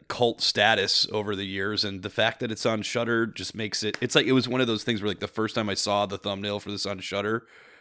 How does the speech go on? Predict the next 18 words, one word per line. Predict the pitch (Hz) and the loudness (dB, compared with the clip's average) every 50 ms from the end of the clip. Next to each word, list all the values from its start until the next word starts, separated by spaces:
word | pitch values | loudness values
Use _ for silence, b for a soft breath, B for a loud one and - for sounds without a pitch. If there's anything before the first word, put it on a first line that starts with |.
| B B B _ - | B B B _ 4
I | - 123 120 | 6 6 6
definitely | 107 - 123 127 - - 120 110 - 101 101 | 6 6 4 4 4 4 -2 -2 -2 -2 -2
smiled | - - 110 101 92 78 - - 73 - - - - | -2 0 2 2 0 0 -2 -4 -10 -12 -12 -10 -8
and | 110 104 | -6 -4
was | 101 101 95 | -4 -4 0
like, | 98 98 95 92 - - | 0 0 0 -2 -2 0
"Oh | 107 107 80 78 87 - | 0 0 0 0 -4 -6
man, | 107 151 160 160 127 101 95 95 | -6 -6 -2 0 0 0 0 -2
that's | 98 87 - - | -6 -6 -4 -2
so, | - - - - 170 151 139 123 98 80 - | -2 0 0 4 4 4 4 2 -2 -4 -6
such | - - 143 - | -4 -4 -4 -4
a | 117 | -6
perfect | 95 _ _ - - - 135 135 127 - 127 120 - - | -8 _ _ -16 -8 -2 -2 -2 0 0 -4 -4 -4 -6
movie | 101 101 107 110 95 98 95 92 90 B B B B B | -8 -6 -4 -4 -4 -4 -8 -10 -10 B B B B B
for | B - 107 98 | B 0 0 0
this | 98 104 - | 2 2 0
streaming | - - 120 117 110 101 95 95 90 | 0 0 0 0 0 0 -4 -8 -8
platform." | - 95 92 - - - - - 58 - | -6 -6 -6 -6 -6 -10 -16 -16 -16 -16